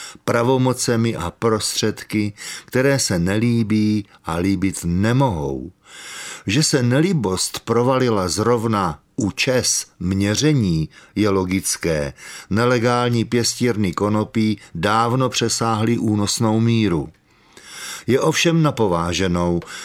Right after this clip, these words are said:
že zásahová složka podniku, nechcete-li říkat garda nebo komando, supluje činnost policie, dokonce v podobných uniformách.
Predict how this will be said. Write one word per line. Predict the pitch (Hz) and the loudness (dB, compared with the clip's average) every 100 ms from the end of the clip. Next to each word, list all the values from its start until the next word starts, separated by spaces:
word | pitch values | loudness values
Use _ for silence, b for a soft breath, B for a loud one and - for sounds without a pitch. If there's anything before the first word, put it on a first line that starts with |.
| B | B
že | 95 113 | -2 0
zásahová | 92 110 110 - 117 127 123 104 | 0 0 0 0 2 2 2 0
složka | 95 117 113 - 110 | 0 0 0 0 -4
podniku, | - 110 107 139 147 95 78 - b b | 0 0 2 0 0 0 -2 -4 b b
nechcete-li | 95 - 101 107 95 95 | -6 -4 -4 0 0 0
říkat | 98 82 92 | 0 0 -2
garda | 82 95 113 104 95 | 0 0 0 0 0
nebo | 87 87 85 | 0 0 -2
komando, | 80 110 113 113 110 110 110 110 B B B B B | -2 0 0 0 0 2 0 -4 B B B B B
supluje | - 139 - 147 139 113 | 0 0 2 2 2 2
činnost | - 127 123 123 - - - | 0 0 0 0 -2 -6 -2
policie, | 143 113 78 - 87 76 - B B | 0 0 -2 -2 0 -2 -6 B B
dokonce | 85 117 135 127 120 120 | -2 0 0 0 0 -2
v | - | -2
podobných | 120 117 110 117 107 | 0 0 2 0 0
uniformách. | - 101 90 87 82 76 69 69 - | -2 -2 -2 -4 -4 -2 -4 -6 -12